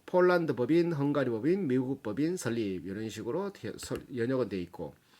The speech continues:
글로벌 네트워크 이게 본사인데 요 갈라 그러면 요 동부간선도로 타고 요, 요, 요, 요 여의도 맞지?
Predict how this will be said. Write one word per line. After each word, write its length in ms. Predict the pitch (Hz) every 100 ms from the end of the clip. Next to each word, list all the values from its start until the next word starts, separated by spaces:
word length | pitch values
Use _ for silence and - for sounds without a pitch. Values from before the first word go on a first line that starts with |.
| -
글로벌 340 | - 123 139 147
네트워크 640 | 139 170 175 175 - 78 - _ - - - - - _ _ _ _ _ _ _ _ -
이게 520 | 147 196 196 185 -
본사인데 760 | 151 165 180 165 123 117 107
요 160 | 104 131
갈라 280 | 131 139 156
그러면 880 | 139 147 135 113 117 110 87 73 67 90 131
요 120 | 110
동부간선도로 840 | 101 160 208 139 131 139 131 113 -
타고 880 | - 196 180 123 113 107 85 65 _ _ _ _ -
요, 140 | 156
요, 160 | 160 160
요, 140 | 151
요 160 | 147 123
여의도 300 | 123 208 185
맞지? 320 | 143 156 107